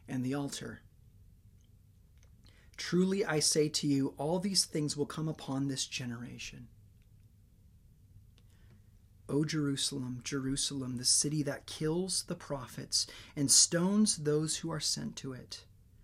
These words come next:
How often would I have gathered your children together as a hen gathers her brood under her wings, and you were not willing." You did not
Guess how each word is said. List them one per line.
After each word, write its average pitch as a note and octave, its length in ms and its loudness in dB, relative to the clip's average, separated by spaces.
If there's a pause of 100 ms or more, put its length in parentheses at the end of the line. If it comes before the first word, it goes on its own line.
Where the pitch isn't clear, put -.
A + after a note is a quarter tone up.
(600)
How F#3 360 2
often E3+ 580 -2
would C3+ 140 -2
I C#3 240 -2
have C#3 340 -6
gathered D#3 440 -2
your C#3+ 180 -2
children D#3 520 -4
together C3+ 500 -6
as C#3+ 160 -4
a C#3 80 -2
hen E3 360 0
gathers C#3+ 440 -4
her D#3 160 -4
brood C3+ 460 -4
under D3 220 -4
her E3+ 220 -6
wings, B2 520 -6 (600)
and A#2+ 200 -4
you D3+ 380 -6 (320)
were A#2+ 120 -4
not A2+ 500 -6 (380)
willing." G#2 480 -10 (2250)
You D3 420 -4 (540)
did B2+ 180 -6
not C#3 500 -8